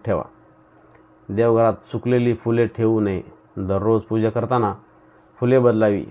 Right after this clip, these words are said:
वाळलेली खराब फुले देवाला अर्पण करू नये. ताजी टवटवीत फुले अर्पण करावी. प्रत्येक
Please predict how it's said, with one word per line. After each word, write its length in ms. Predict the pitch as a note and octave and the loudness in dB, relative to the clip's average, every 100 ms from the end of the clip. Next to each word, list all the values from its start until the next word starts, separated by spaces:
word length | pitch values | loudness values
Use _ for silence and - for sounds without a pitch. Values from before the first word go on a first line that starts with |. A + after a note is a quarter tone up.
| F#2+ | -6
वाळलेली 520 | G#2 F#2+ G2+ A2 A#2 - | -2 0 0 0 -2 -2
खराब 220 | G#2+ A2 - | -2 -2 -2
फुले 220 | A2 A2 | -2 0
देवाला 480 | G#2 G#2 G#2+ A2 G#2+ | 2 2 2 2 2
अर्पण 300 | G2 A2 G#2 | 0 -2 -2
करू 280 | A2 G#2+ | -2 0
नये. 180 | G2+ F2+ - _ _ - _ _ _ _ _ - | 0 -4 -8 _ _ -20 _ _ _ _ _ -2
ताजी 320 | G#2 G#2+ A2+ | 0 2 0
टवटवीत 520 | A2 A2+ G#2 A#2+ A#2+ A2 | 0 0 0 0 -2 -2
फुले 180 | - A#2 | -2 0
अर्पण 340 | A2 G#2+ A2+ G#2+ | 2 0 -2 -2
करावी. 340 | G2+ F2+ E2+ - - _ _ _ _ | -2 -2 -4 -10 -20 _ _ _ _
प्रत्येक 460 | G2 F2 - A2 | -8 -8 -6 -6